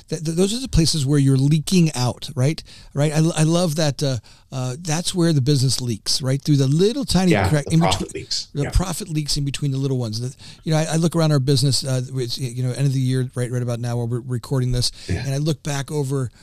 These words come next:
Speaker 1: the year, and I can tell you, as we look at how profitable, this year was a tough year because prices were up for materials. Every mistake
Speaker 2: Oh.
Speaker 1: kinda compounded. You know, it wasn't, uh,
Speaker 2: Yeah.
Speaker 1: it wasn't, it wasn't the worst thing that happened, but we look back over and go,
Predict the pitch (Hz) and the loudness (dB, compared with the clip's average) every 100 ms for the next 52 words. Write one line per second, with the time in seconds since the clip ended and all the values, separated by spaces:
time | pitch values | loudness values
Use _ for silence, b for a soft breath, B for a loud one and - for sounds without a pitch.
0 | b 135 143 175 214 175 147 135 139 147 | b -4 -2 -2 0 0 -2 -4 -6 -6
1 | 156 147 - 156 151 143 135 127 143 147 | -4 -2 0 2 0 0 -4 -4 -4 -4
2 | 151 147 123 117 135 - 151 143 139 131 | -4 -6 -4 -6 -6 -8 -8 -6 -6 -8
3 | B B - 143 - 160 160 156 147 147 | B B -6 -2 0 0 -2 -4 -4 -4
4 | 185 196 160 143 139 127 B B B - | -4 -4 -4 -4 -4 -4 B B B -6
5 | 147 147 165 131 147 147 143 143 135 - | -2 0 -2 -2 0 -2 -2 -2 -2 0
6 | 143 143 143 139 139 - B B B - | 0 2 2 0 -2 -4 B B B -6
7 | 160 180 165 - 160 151 135 - b _ | 0 2 2 2 2 0 -2 -14 b _
8 | - 147 135 - 139 139 147 147 143 147 | -4 -2 -2 -2 0 0 2 2 2 0
9 | 131 B B B _ 151 156 151 165 202 | -4 B B B _ -4 0 0 0 0
10 | 202 170 151 92 92 160 190 220 233 147 | -2 -2 0 0 0 0 0 -2 -6 -12
11 | - 156 139 131 131 123 143 170 185 160 | -16 -14 -10 -8 -8 -6 -4 -2 -2 -2
12 | 135 135 175 - 151 127 123 123 165 151 | 0 0 0 0 0 0 -2 -2 -4 -2
13 | 147 147 165 - 160 147 160 143 135 131 | -4 -2 -4 -6 -6 -6 -4 -4 -2 -2